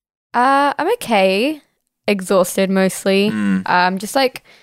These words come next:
Speaker 1: currently slightly unwell because of some bad period pain, lol. And also, I, like, accidentally punched the wall yesterday.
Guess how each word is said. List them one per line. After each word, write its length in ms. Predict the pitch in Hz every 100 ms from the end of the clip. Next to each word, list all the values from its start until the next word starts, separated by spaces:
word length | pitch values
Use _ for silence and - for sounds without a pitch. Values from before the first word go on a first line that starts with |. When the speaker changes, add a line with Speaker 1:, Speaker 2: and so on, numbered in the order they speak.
| _ _ _
Speaker 1:
currently 500 | - 247 247 - 320
slightly 680 | 320 - 208 202 170 185 196
unwell 500 | 185 180 170 156 175
because 260 | 185 185
of 100 | 170
some 200 | - 175
bad 320 | 170 156 170
period 380 | - - 151 170
pain, 380 | - 170 175 196 -
lol. 360 | 175 107 92 -
And 100 | 208
also, 360 | 175 185 196 185
I, 120 | 175
like, 280 | 185 170 - 180
accidentally 420 | 175 - 180 180
punched 320 | - 175 -
the 80 | 180
wall 180 | 165 170
yesterday. 640 | 175 - - - -